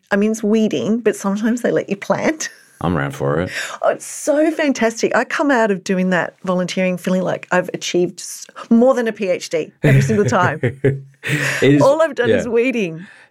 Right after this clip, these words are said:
Speaker 2: It's very spe-, it's very special.
Speaker 1: It's
Speaker 2: It,
Speaker 1: so
Speaker 2: it, it's a
Speaker 1: special.
Speaker 2: very special part of the, you know, because, I mean, we're privileged to be in this part of the city where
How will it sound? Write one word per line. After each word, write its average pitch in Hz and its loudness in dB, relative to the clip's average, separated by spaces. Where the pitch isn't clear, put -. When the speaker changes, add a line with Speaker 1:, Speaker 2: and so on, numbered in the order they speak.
Speaker 2:
It's 196 0
very 117 2
spe-, 127 -10
it's 101 -2
very 117 0
special. 80 -4
Speaker 1:
It's 220 4
Speaker 2:
It, - 4
Speaker 1:
so 240 -2
Speaker 2:
it, 262 4
it's 254 -2
a - -10
Speaker 1:
special. 202 4
Speaker 2:
very 123 2
special 110 -2
part 90 0
of 87 0
the, 80 0
you 85 -2
know, 67 -2
because, 92 0
I - -8
mean, 82 -2
we're 87 2
privileged 107 -2
to 110 -4
be 107 2
in 98 2
this 95 -4
part 90 -4
of - 0
the 87 -2
city 87 0
where 85 2